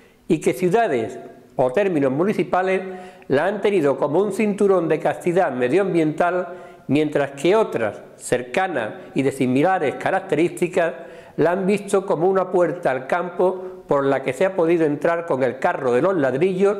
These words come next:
repleto o con el camión de los rellenos a destajo.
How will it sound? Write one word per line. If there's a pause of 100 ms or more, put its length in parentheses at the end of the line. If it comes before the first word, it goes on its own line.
(260)
repleto (380)
o
con
el
camión
de
los
rellenos (300)
a
destajo.